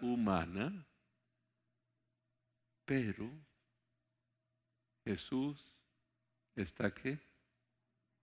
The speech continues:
Intercediendo por ti. Aleluya, aleluya,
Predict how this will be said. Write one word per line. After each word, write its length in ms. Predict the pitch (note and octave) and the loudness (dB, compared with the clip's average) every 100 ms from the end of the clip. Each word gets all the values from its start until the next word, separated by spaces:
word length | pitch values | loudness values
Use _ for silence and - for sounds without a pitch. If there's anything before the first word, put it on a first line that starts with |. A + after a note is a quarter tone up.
| _ _ _ _ _ _ _ _ _ _ _ _ _ _ _ _ | _ _ _ _ _ _ _ _ _ _ _ _ _ _ _ _
Intercediendo 1120 | G2+ D#2+ - F2+ E2 - E2+ F#2 F#2+ A2 B2 C3+ _ _ _ _ _ _ _ _ _ _ _ _ _ _ _ | -6 -6 -6 -6 -6 -6 -2 2 2 -2 -8 -12 _ _ _ _ _ _ _ _ _ _ _ _ _ _ _
por 220 | A2+ E2+ | -8 -8
ti. 360 | - - F#2+ D2 _ _ _ _ _ _ _ _ _ _ _ _ _ _ _ | -10 -16 -14 -14 _ _ _ _ _ _ _ _ _ _ _ _ _ _ _
Aleluya, 640 | A2 G2 F#2 A2 A2 F#2 F2 G2 - _ _ _ _ _ _ | 2 4 4 2 0 -4 -6 -12 -20 _ _ _ _ _ _
aleluya, 680 | A2+ G2 F2+ F2 - A2 A2 | -6 -2 -2 -4 -8 -18 -20